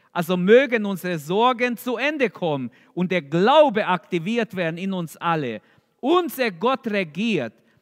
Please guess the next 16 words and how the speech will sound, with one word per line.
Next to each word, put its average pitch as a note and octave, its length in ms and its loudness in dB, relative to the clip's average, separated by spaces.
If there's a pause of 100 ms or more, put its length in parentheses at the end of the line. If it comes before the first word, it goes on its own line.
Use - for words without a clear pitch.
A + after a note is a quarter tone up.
(200)
Er A3 160 2
ist C4+ 180 -2
auf B3 180 0
dem A3 280 -2
Thron C#4+ 420 0
des A3+ 220 -2
Universums. G#3+ 960 -2 (360)
Er D4 300 6
hat B3 220 4
den G#3+ 140 0
Hebel A3+ 640 0
des G3 220 -6
Universums F#3+ 960 -4 (240)
in G3+ 200 -2
der F#3 200 0
Hand. C#3 340 -2